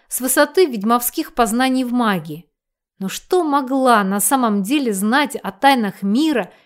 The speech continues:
и его обитателях девушка, большую часть жизни прожившая в глухом лесу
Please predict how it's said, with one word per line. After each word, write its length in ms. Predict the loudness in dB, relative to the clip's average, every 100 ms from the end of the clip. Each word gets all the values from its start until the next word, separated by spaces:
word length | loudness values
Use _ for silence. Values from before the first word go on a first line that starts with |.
| _ _
и 80 |
его 260 | -2 4 4
обитателях 720 | 4 0 2 2 2 -4 -4
девушка, 720 | -4 -2 0 0 -6 -12 -18 _ _ _ 0
большую 380 | 0 2 -4
часть 280 | 0 0 0
жизни 460 | 2 0 0 -6 -8 _ 0
прожившая 600 | 0 4 2 2 -2 -2
в 60 |
глухом 400 | -4 -4 0 0
лесу 500 | 0 -2 -2 -2 -4